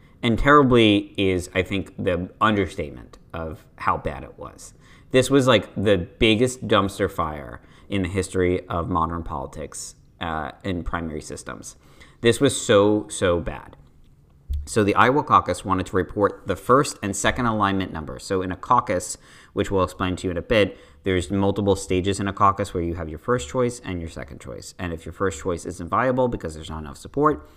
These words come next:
you go towards your second choice. They never reported on that first choice before, but they tried to do it this year.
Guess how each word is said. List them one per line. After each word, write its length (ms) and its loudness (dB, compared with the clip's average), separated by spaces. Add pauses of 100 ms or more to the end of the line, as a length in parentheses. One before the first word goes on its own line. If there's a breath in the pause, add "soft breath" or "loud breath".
(300 soft breath)
you 60 -8
go 160 0
towards 280 -6
your 80 -10
second 260 -12
choice. 320 -14 (400 soft breath)
They 140 6
never 240 6
reported 400 4
on 80 0
that 140 -2
first 260 -2
choice 240 -6
before, 320 -10
but 140 -10
they 80 -4
tried 260 -2
to 80 -6
do 160 0
it 100 -4
this 240 -10
year. 220 -20